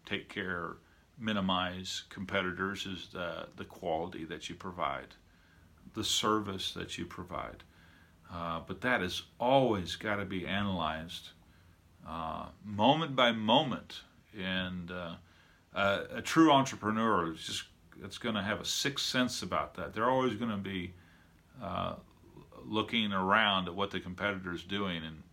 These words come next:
what the threat is. <laughs> There's an interesting story about Sam Walton,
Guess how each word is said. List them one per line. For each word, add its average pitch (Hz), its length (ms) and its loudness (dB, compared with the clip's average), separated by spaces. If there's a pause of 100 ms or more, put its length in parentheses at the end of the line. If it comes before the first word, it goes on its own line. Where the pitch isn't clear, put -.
(120)
what 95 160 -10
the - 80 -20
threat 95 320 -2
is. 69 140 -10 (220)
<laughs> - 260 -16
There's 98 260 -4
an - 60 -2
interesting 101 420 -2
story 101 340 0
about 87 380 -2 (500)
Sam 107 460 4
Walton, 107 580 2